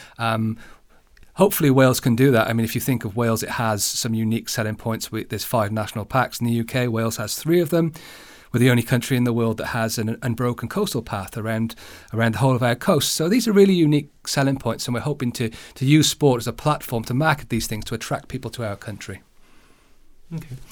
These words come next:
Speaker 2: Is there perhaps, you know, l-, l-, some of the experiences you've had, I know you've spoken to lots of different people in your consultation, is there perhaps a, you know, one or two kernels that you've, you've been really surprised by in your findings that you'd care to share?
Speaker 1: I, I th-, I think, um,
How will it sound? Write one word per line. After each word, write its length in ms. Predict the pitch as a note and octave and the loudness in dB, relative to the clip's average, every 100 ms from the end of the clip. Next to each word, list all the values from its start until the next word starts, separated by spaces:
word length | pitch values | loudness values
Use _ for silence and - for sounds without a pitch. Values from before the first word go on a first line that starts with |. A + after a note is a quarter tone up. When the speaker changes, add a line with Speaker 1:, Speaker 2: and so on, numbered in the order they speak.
| - - - - - | -16 -14 -14 -6 -2
Speaker 2:
Is 100 | F3+ | 2
there 220 | A3+ G3+ | 4 4
perhaps, 440 | - D3+ D3 - - | 4 0 0 -6 -4
you 80 | C3 | 0
know, 100 | G#2 | 2
l-, 500 | A2+ A#2+ C3 C3 A#2+ | 0 0 -2 -6 -6
l-, 60 | C3+ | -6
some 180 | - B2 | 0 0
of 120 | A2 | 2
the 280 | G#2+ G#2 G2+ | 4 4 2
experiences 720 | - - G#2+ G#2+ G2 - G2+ | -4 0 2 2 0 -2 -4
you've 140 | G2 | -2
had, 240 | G#2+ G2+ G2+ | 0 0 2
I 60 | |
know 100 | G2+ | 0
you've 160 | G2 F#2+ | 0 -2
spoken 360 | - G2+ G#2 G2 | -2 -2 -2 -4
to 100 | G2+ | -4
lots 160 | - | -6
of 80 | - | -8
different 240 | G2 - | -8 -8
people 280 | - G2+ G2 | -4 -4 -2
in 60 | F#2+ | -2
your 120 | F#2+ | -4
consultation, 680 | - G2+ F#2 F#2 G2+ G2+ F#2+ | -4 -6 -6 -4 -4 -4 -4
is 120 | G2+ | 0
there 100 | C#3+ | 0
perhaps 300 | D3+ C#3+ - | 2 0 2
a, 120 | A#2 | 2
you 80 | A2 | 2
know, 140 | G#2 F#2+ | 2 0
one 300 | A2 A2 G#2 | 2 2 2
or 100 | G2 | -2
two 240 | - G#2 | 0 -2
kernels 640 | - B2+ A2+ G#2+ G2+ F#2+ - | 0 0 2 2 2 -2 -2
that 140 | G2 | 0
you've, 220 | G2+ F#2+ - - - | 0 -2 -4 -10 -2
you've 160 | G2+ | -2
been 160 | - G#2 | 2 2
really 200 | A2 G#2+ | 4 2
surprised 680 | - - - A2+ A#2 G#2+ G#2+ | 0 -6 -2 0 0 -2 -2
by 220 | F#2+ F#2 | -2 0
in 100 | F#2 | -2
your 120 | F2+ | -4
findings 640 | - F#2 F2+ F2+ F2 F2+ | -4 -4 -4 -4 -8 -8
that 160 | - - | -8 -4
you'd 280 | F#2+ F#2 - | -4 -6 -6
care 160 | F#2 | -6
to 80 | F2 | -6
share? 260 | - F#2+ B2 - _ _ _ - - | -8 -10 -12 -18 _ _ _ -20 -16
Speaker 1:
I, 60 | |
I 120 | - | -12
th-, 120 | - - | -10 -6
I 40 | |
think, 500 | F#3 C4+ C4+ - - | -2 0 0 -2 -6
um, 400 | F3+ E3+ D3 - | -2 0 0 -2